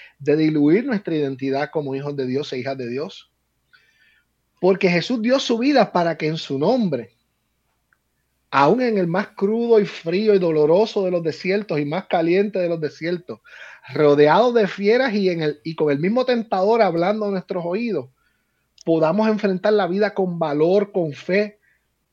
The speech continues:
y sabiendo que, como dice el apóstol Pablo, nada nos separa del amor que Dios ha expresado en Cristo Jesús nuestro Señor a nosotros la humanidad.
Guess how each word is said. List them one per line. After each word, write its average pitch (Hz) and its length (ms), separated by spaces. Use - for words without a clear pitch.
y 170 100
sabiendo 160 800
que, 139 140
como 135 240
dice 160 220
el 180 80
apóstol 165 420
Pablo, 131 640
nada 175 760
nos 170 220
separa 165 500
del 165 160
amor 151 420
que 143 140
Dios 156 340
ha 160 60
expresado 190 760
en 120 180
Cristo 139 440
Jesús 117 340
nuestro 120 320
Señor 113 480
a - 80
nosotros 104 360
la 117 60
humanidad. 101 440